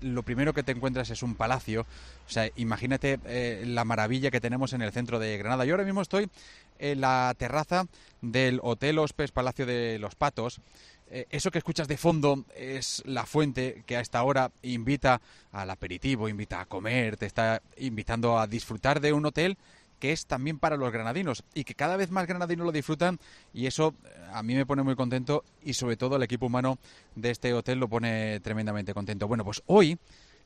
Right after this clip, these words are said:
se inaugura la nueva decoración, una transformación que se ha llevado a cabo y que le ha dado un plus más, le ha dado, eh, un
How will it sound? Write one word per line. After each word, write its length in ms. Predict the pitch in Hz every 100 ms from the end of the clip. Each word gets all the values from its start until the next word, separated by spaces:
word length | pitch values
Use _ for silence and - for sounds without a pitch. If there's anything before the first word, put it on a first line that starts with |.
| _
se 380 | - 139 127 127 - 120 -
inaugura 640 | 139 120 113 180 156 160 - - _
la 300 | - 104 107
nueva 240 | 107 147 156
decoración, 500 | 135 117 101 135 120
una 220 | 139 190
transformación 640 | 202 170 196 165 151 190
que 80 | 156
se 120 | 139
ha 40 | 151
llevado 340 | 165 160 156
a 40 | 147
cabo 380 | 156 165 180 190 - - _
y 180 | - 139
que 380 | - 131 127 123
le 140 | 120
ha 80 | 127
dado 200 | 156 160
un 180 | 156 135
plus 440 | - 156 165 175
más, 300 | 143 160 165
le 120 | 123 123
ha 80 |
dado, 340 | 131 139 143 131 - -
eh, 360 | 135 131 135 131
un 360 | - 151 165